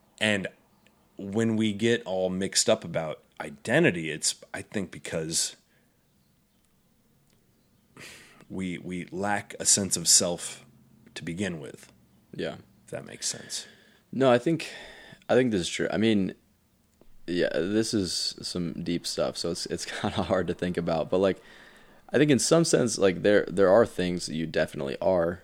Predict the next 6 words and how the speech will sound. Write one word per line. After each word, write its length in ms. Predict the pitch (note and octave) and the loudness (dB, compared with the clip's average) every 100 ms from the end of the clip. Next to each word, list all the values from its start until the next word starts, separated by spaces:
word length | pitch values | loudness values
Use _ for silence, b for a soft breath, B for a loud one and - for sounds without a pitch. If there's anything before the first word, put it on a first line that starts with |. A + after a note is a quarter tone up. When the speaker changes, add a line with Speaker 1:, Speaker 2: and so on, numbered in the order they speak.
| _ | _
Speaker 2:
You 180 | - D#2 | -4 2
are 420 | F2+ F#2 F2+ F2+ - - | 4 4 2 0 -10 -12
something 640 | - F2 - E2 D#2 D#2+ - | -6 -6 -4 -4 -4 -6 -10
that 380 | E2+ D#2+ - _ | -6 -4 -4 _
poops 560 | - E2+ E2 - - - - | -2 -2 -2 -6 -8 -10 -6
and 560 | D#2+ D#2 D3+ D#3+ - | -4 -4 -6 -8 -10